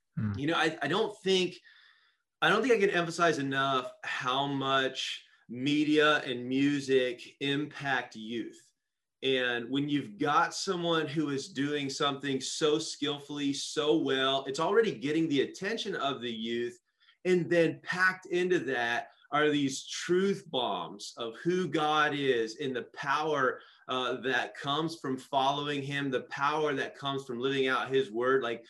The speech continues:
Speaker 2: our teens need this. And one of the things I love about, uh, Skillet and what John's doing is that it reaches across, uh, it reaches beyond the church walls.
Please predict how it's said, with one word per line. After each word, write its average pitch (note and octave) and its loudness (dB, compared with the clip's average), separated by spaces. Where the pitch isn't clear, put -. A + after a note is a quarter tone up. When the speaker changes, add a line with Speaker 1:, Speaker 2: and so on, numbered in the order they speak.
Speaker 2:
our D3+ 2
teens E3 0
need B2+ 2
this. G2 -8
And C#3+ -2
one E3 2
of A#3+ 0
the G#3 -6
things E3 0
I C#3 4
love C#3 2
about, B2 2
uh, A2+ -2
Skillet D3 0
and C3 2
what B2+ 0
John's C3+ 0
doing A#2 0
is A#2 0
that C3 0
it F#3+ 10
reaches F#3+ 2
across, C#3+ 0
uh, B2 0
it D3+ 2
reaches E3+ 2
beyond B2+ 0
the A#2+ -4
church - -6
walls. - -8